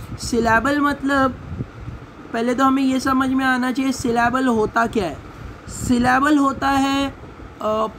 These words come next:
पर्टिकुलर वर्ड का साउंड। जैसे मराठी में ची हो गया, ची, तो सी एच आई, ची, ऐसे, तो इसको सिलेबल बोलेंगे।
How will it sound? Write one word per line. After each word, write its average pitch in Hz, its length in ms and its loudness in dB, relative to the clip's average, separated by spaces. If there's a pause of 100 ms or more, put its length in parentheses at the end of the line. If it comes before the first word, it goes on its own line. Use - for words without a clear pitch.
पर्टिकुलर 277 500 2
वर्ड 254 360 2
का 262 180 0
साउंड। 220 540 2 (800)
जैसे 262 460 0
मराठी 247 640 2
में 269 400 2 (120)
ची 285 240 4
हो 262 220 4
गया, 208 200 0
ची, 226 480 0 (1080)
तो 202 100 -4
सी 294 560 2 (240)
एच 269 420 0 (300)
आई, 208 340 2 (200)
ची, 233 280 0 (500)
ऐसे, 214 260 0
तो - 420 -10
इसको 269 300 0
सिलेबल 254 600 0
बोलेंगे। 269 580 0